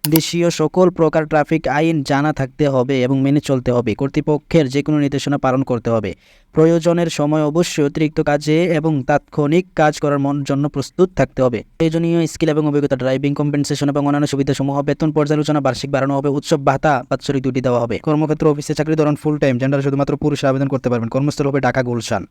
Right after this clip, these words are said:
রিজমি পাঠানোর উপায়, রিজমি, রিজমি পাঠানোর জন্য আবেদনের লিংক পিন কমেন্টে এবং ডেসক্রিপশন বক্সে পেয়ে যাবেন। আর কোম্পানির ঠিকানা টুইন বক্স হাউস এইট, প্লট বি টু, লেভেল টু, রোড দুই, ব্লক জে, বারিধারা, বসুন্ধরা, গুলশান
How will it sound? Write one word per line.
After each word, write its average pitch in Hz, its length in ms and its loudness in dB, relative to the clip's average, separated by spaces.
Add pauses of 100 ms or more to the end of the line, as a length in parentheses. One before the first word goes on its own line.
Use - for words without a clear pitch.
রিজমি 151 320 2
পাঠানোর 143 300 0
উপায়, 127 240 0
রিজমি, 139 420 -2
রিজমি 139 360 0
পাঠানোর 139 220 0
জন্য 139 120 -2 (200)
আবেদনের 147 340 0
লিংক 143 340 2
পিন 151 120 0
কমেন্টে 147 280 2
এবং 143 160 0
ডেসক্রিপশন 139 380 -2
বক্সে 135 200 -2
পেয়ে 131 140 0
যাবেন। 110 240 0 (600)
আর 165 120 -4
কোম্পানির 156 320 2
ঠিকানা 156 300 0
টুইন 160 460 0
বক্স 151 480 -2
হাউস 143 440 0
এইট, - 440 -2 (440)
প্লট 151 240 4 (160)
বি 156 220 2
টু, 165 320 0
লেভেল 156 340 2
টু, 160 280 0
রোড 147 260 2 (380)
দুই, 147 640 0 (340)
ব্লক 147 280 4 (180)
জে, 151 300 2
বারিধারা, 147 560 2 (140)
বসুন্ধরা, 143 360 2
গুলশান 139 420 -2